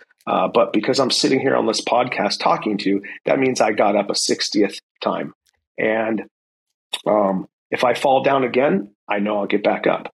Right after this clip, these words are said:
And I get a little emotional about it because, uh, it has been such a challenging year. Um, and,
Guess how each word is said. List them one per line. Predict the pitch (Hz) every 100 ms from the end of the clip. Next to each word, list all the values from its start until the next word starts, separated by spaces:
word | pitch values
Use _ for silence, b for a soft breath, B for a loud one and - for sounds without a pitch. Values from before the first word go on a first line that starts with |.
| _ _ _ -
And |
I | 135
get | 151
a | 160
little | 151
emotional | 143 156 156 139
about | 117 117
it | 120
because, | 131 135 123 - -
uh, | 127 107
it |
has | 160 151
been | 113 113
such | 98
a | 98
challenging | - 104 107 95 98
year. | 98 113 135 - b b -
Um, | 110 110 104 - _ _ -
and, | 127 120 117 110